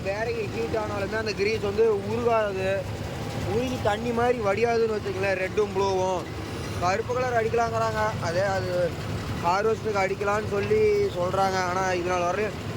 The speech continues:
வண்டிக்காரங்க கிட்ட ஏதோ ஒரு வண்டிக்காரங்க தான் சொல்றாங்கன்னு வச்சுக்கங்களேன், கருப்பு கலர் கிரீஸ் வந்து அடிக்கலாம் அப்படின்னு சொல்லிட்டு. அதனால முடிஞ்ச அளவுக்கு பிளாக், இது ரெட்டு இல்லைன்னா ப்ளூ, இது ரெண்டுல ட்ரை பண்ணி பாருங்க, நல்லா லைஃப் வரும் பேரிங்கு.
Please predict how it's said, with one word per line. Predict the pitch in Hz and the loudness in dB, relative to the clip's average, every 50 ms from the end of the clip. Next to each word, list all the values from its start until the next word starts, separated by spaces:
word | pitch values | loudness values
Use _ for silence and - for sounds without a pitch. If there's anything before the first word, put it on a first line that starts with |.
| - - 156 | -2 0 0
வண்டிக்காரங்க | 170 190 208 214 214 220 214 214 202 202 196 190 | 0 2 2 2 2 2 2 0 -2 -2 -4 -4
கிட்ட | 190 190 185 175 | -2 0 0 0
ஏதோ | 175 180 196 208 214 208 | 2 4 4 4 4 4
ஒரு | 196 196 | 4 2
வண்டிக்காரங்க | 190 185 185 180 185 180 175 175 180 | 2 2 0 0 0 0 0 0 0
தான் | 190 196 180 | 0 0 0
சொல்றாங்கன்னு | 175 170 170 175 170 170 175 170 | 0 0 2 0 0 0 -2 -2
வச்சுக்கங்களேன், | 160 156 156 156 156 160 160 156 135 - - - - - - - - - - - - - 185 | -2 -2 -2 -2 0 0 0 0 -2 -4 -8 -8 -8 -6 -6 -6 -6 -6 -6 -6 -4 -2 -2
கருப்பு | 180 185 196 - 190 | -2 -2 -2 -4 -2
கலர் | 190 190 185 185 165 | 0 0 0 0 0
கிரீஸ் | 170 180 175 165 180 | -2 -4 -2 -2 -2
வந்து | 180 185 175 | 0 0 0
அடிக்கலாம் | 170 170 165 170 170 170 170 160 143 127 - - - 151 165 | 0 0 -2 0 0 0 0 -2 -4 -6 -8 -6 -2 -2 -2
அப்படின்னு | 165 160 165 165 160 156 160 | -2 -2 -4 -4 -6 -4 -4
சொல்லிட்டு. | 165 160 151 156 160 156 - - - 127 - - - - - - - - 143 - - - 139 151 | -4 -4 -2 -2 -4 -4 -4 -6 -8 -6 -6 -6 -6 -6 -6 -6 -6 -6 -6 -6 -4 -4 -2 -2
அதனால | 165 175 180 202 226 233 208 | -2 0 0 0 -2 -2 0
முடிஞ்ச | 202 208 208 208 208 | -2 -2 0 0 2
அளவுக்கு | 214 226 226 233 240 233 226 220 214 202 160 - 156 | 2 2 2 2 2 2 2 2 2 0 -2 -2 -2
பிளாக், | 175 185 196 214 214 - - 202 185 175 175 | 0 0 0 0 -2 -4 -2 -2 -2 -2 0
இது | 175 220 208 175 151 127 - - - - - - - - - - 165 | 2 2 2 2 0 -4 -6 -8 -8 -8 -8 -8 -6 -6 -4 -2 -2
ரெட்டு | 185 208 - - 226 226 233 233 233 226 233 220 - - - - - 175 | -2 0 0 0 0 2 2 2 2 0 0 -2 -4 -8 -8 -6 -4 -2
இல்லைன்னா | 170 175 185 202 202 190 | -2 0 0 0 -2 0
ப்ளூ, | 190 208 202 196 190 175 | 2 2 2 2 2 0
இது | 175 180 175 | 0 0 0
ரெண்டுல | 185 196 214 214 208 - | 0 0 0 -2 0 0
ட்ரை | 185 190 190 - | 0 0 0 0
பண்ணி | 190 185 180 170 180 | -2 -2 -2 0 0
பாருங்க, | 180 175 170 165 165 156 - - 110 - - - - - - - - - - - - - - - - - - - - - - - - - - 160 | 0 0 -2 -4 -4 -6 -8 -8 -8 -8 -8 -8 -8 -6 -6 -6 -6 -6 -6 -4 -4 -4 -4 -4 -4 -4 -4 -4 -4 -4 -4 -4 -4 -2 0 0
நல்லா | 175 190 208 220 214 196 | 0 2 2 2 2 0
லைஃப் | 190 202 220 214 185 214 214 | 0 0 0 -2 -2 -2 -2
வரும் | 208 196 185 180 180 | -2 -2 -2 0 0
பேரிங்கு. | 180 180 180 180 175 175 165 | 0 0 0 -2 -2 -4 -4